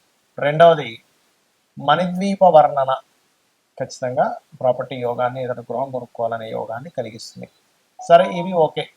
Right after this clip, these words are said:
ఒక ప్రాపర్టీ కొన్నాం, అది కబ్జాలోకి వెళ్ళిపోయింది, లేకపోతే లిటిగేషన్స్ ఏర్పడ్డాయి, గొడవలు నడుస్తున్నాయి, ధర్మబద్ధంగా మీరు ఉన్నారు, అయినా సరే ఆ యొక్క ఆస్తికి సంబంధించి మీకు, ఆ, ఎంతో పోరాడుతున్నారు, రావట్లేదు. అలాంటప్పుడు వారాహి అమ్మవారి యొక్క స్తోత్రము, వరాహస్వామిని పూజించడము, ఇవి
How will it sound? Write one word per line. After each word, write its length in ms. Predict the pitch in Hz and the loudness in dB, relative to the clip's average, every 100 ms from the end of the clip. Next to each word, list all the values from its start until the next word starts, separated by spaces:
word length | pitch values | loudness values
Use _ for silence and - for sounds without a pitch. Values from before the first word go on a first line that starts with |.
| _ - | _ -10
ఒక 180 | 156 151 | -4 2
ప్రాపర్టీ 360 | 151 147 170 | 2 2 -2
కొన్నాం, 400 | 170 147 143 139 | -2 -4 -2 -4
అది 120 | 139 - | -4 -4
కబ్జాలోకి 500 | 123 123 135 139 127 | -6 0 2 2 -2
వెళ్ళిపోయింది, 420 | 120 - 123 139 | -8 -8 -8 -4
లేకపోతే 220 | 139 123 | -6 -6
లిటిగేషన్స్ 560 | 117 - 135 127 123 120 | -16 -12 -10 -10 -8 -6
ఏర్పడ్డాయి, 500 | 117 - - 123 143 | -6 -10 -10 -10 -12
గొడవలు 460 | - 131 127 131 | -10 -4 -2 -2
నడుస్తున్నాయి, 500 | 123 120 - 131 143 | -6 -10 -10 -6 -6
ధర్మబద్ధంగా 680 | 127 127 139 139 131 131 139 | -2 -2 0 0 2 0 -2
మీరు 180 | 127 113 | -8 -10
ఉన్నారు, 300 | - 113 - _ _ _ _ - | -4 -4 -6 _ _ _ _ 0
అయినా 260 | 151 165 | 4 4
సరే 280 | 156 156 185 190 | 4 2 0 2
ఆ 160 | 156 139 | 4 4
యొక్క 300 | 139 131 - | 4 0 0
ఆస్తికి 540 | 131 127 147 - 170 | 4 4 2 -2 -12
సంబంధించి 680 | 151 143 131 127 120 - 147 | -6 -6 -4 -10 -12 -14 -12
మీకు, 440 | 170 165 185 170 - - _ _ - | -10 -8 -10 -10 -14 -20 _ _ -4
ఆ, 260 | 135 - - - | -2 -2 -6 -10
ఎంతో 240 | 156 151 156 | -4 0 0
పోరాడుతున్నారు, 720 | 147 139 139 131 127 135 123 | 4 6 4 2 -4 -4 -2
రావట్లేదు. 420 | 120 127 - - - | -4 -6 -10 -8 -2
అలాంటప్పుడు 600 | 135 156 147 143 175 226 _ _ _ 127 | 2 2 0 -4 -6 -12 _ _ _ 2
వారాహి 720 | 131 135 165 175 170 185 175 | 10 12 12 12 10 4 -2
అమ్మవారి 440 | 156 147 143 139 | -2 2 4 4
యొక్క 260 | 135 131 127 | 2 -4 -4
స్తోత్రము, 680 | - - 123 123 123 131 117 | -2 -4 -4 -6 -8 -6 0
వరాహస్వామిని 840 | 123 135 151 156 - 135 127 147 | 2 2 0 -2 -4 -4 -4 -8
పూజించడము, 640 | 170 131 127 123 117 123 135 | -12 -12 -10 -10 -10 -10 -10
ఇవి 200 | 139 | -12